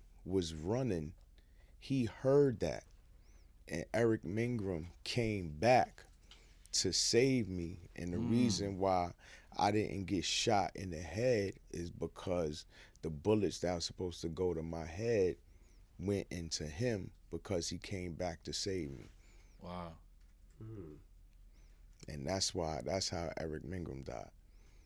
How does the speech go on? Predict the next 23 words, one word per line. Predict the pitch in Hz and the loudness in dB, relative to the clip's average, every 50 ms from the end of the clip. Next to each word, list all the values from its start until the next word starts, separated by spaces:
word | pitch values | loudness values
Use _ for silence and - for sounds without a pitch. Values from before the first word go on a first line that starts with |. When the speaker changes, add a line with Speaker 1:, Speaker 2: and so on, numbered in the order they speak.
| - - - - - - - - | -20 -20 -20 -20 -20 -20 -16 -14
Speaker 2:
Rest | 92 92 - - | -12 -12 -12 -14
in | 98 | -12
peace, | - 101 98 92 82 - - | -8 -8 -8 -8 -8 -10 -12
man. | 90 90 95 92 | -12 -12 -12 -12
Speaker 3:
Wow. | 80 78 76 76 - - - - - - - - - - - - - 90 | -12 -14 -14 -14 -16 -18 -20 -20 -20 -20 -20 -20 -20 -20 -20 -18 -14 -12
Speaker 2:
Wow. | 92 90 87 85 - - - - - - - - - - | -10 -10 -10 -12 -14 -18 -20 -20 -20 -20 -20 -10 -4 -2
Speaker 1:
And | 90 104 98 95 90 87 82 82 - - - - 82 82 | 0 0 2 0 -2 -2 -4 -8 -12 -18 -16 -12 -8 -4
don't | 85 98 92 90 71 80 | -2 -2 -2 -2 0 2
nobody | 92 95 95 76 78 78 73 71 71 65 | 2 2 2 2 0 -2 -2 -4 -6 -8
do | 65 65 67 | -8 -6 -6
that. | 64 60 53 - - - - - - - - - - - - - - - - - - - - - - 139 | -6 -6 -6 -8 -14 -20 -20 -20 -20 -20 -20 -20 -20 -20 -20 -20 -20 -20 -20 -20 -20 -20 -20 -20 -20 -18
Speaker 3:
Mm. | 127 127 123 120 113 104 98 - - - - - - - - - | -16 -14 -14 -14 -14 -14 -16 -18 -20 -20 -20 -20 -20 -20 -12 -4
Speaker 1:
Nobody | 82 92 104 107 92 90 90 87 82 85 80 | 2 4 4 4 4 4 2 2 0 0 -2
does | 78 71 71 69 - | -2 -4 -4 -6 -8
that. | - - - - - - - - - | -12 -14 -14 -16 -20 -20 -20 -16 -10
Nobody. | - 87 95 101 104 85 90 90 87 85 85 82 85 80 69 - - - | -6 0 2 4 4 4 2 0 0 0 -2 -2 -4 -4 -6 -8 -8 -2
I, | - - 107 110 113 110 | 0 2 4 4 4 2
well, | 101 95 95 92 | 2 0 0 0
I | 98 107 117 117 | 2 2 4 2
haven't | 110 107 104 104 104 98 101 95 82 - - - - - - - - - - - | 2 2 0 -2 -2 -2 -2 -4 -4 -6 -10 -16 -20 -20 -18 -18 -20 -20 -10 -6
seen | - - - - - 120 113 107 107 101 90 85 76 69 76 - - - - - - - - - | -2 0 2 2 4 4 2 2 2 0 -2 -4 -8 -8 -10 -12 -14 -14 -18 -20 -20 -16 -4 -2
that | 104 87 - - - - - - - - - - - - - - - - - - 82 | 0 0 0 -2 -6 -12 -18 -20 -20 -20 -20 -20 -20 -20 -20 -20 -20 -20 -20 -8 -2
done. | 80 107 101 87 69 52 | 0 0 0 0 -2 -6